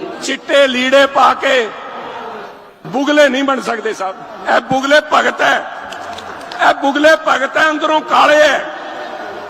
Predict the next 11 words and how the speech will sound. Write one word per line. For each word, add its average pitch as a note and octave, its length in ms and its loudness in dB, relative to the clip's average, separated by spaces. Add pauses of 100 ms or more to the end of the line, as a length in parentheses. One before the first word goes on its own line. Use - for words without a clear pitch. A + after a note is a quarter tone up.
(340)
ਜਿੰਨੇ C4+ 320 -2
ਬਾਹਰੋਂ C#4+ 360 0
ਸਫੇਦ C#4 480 2
ਹੈ D#4 400 2
ਭੰਡਾਰੀ A#3+ 340 0
ਸਾਹਿਬ, D#4 300 4
ਇਹ D4 140 4
ਉਹਨੋਂ D4 360 4
ਅੰਦਰੋਂ C#4+ 280 2
ਕਾਲੇ B3+ 360 2
ਹੈ। B3 200 -2